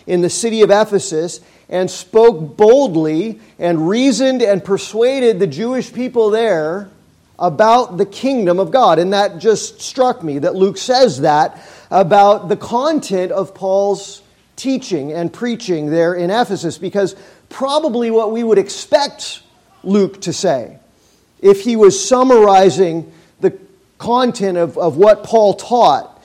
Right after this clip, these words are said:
if he was gonna use one word or one phrase to get to the bottom line of what Paul was always talking about and teaching about and preaching about,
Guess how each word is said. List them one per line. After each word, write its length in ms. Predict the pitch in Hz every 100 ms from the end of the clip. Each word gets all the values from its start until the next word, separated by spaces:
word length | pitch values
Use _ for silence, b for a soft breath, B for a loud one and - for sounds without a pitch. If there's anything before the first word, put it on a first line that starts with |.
| b
if 140 | 185 190
he 80 |
was 160 | 220 214
gonna 180 | 247 233
use 380 | 214 233 226 156
one 460 | 214 240 262 254
word 340 | 240 233 185 165
or 120 | 165
one 320 | 185 226 254
phrase 720 | - 240 240 226 175 170 165 - B B -
to 120 | 202
get 240 | 156 247
to 120 | 247
the 120 | 208 202
bottom 480 | 143 214 247 254 240
line 520 | 214 226 240 233 202
of 120 | 185
what 220 | 185 202
Paul 320 | 202 226 226 226
was 120 | 196
always 400 | 220 226 202 -
talking 480 | - 254 262 208 190
about 200 | 165 156
and 120 | 156
teaching 400 | - 269 269 202
about 240 | 170 160
and 100 | 147
preaching 480 | - 277 339 - 175
about, 560 | 151 131 123 143 -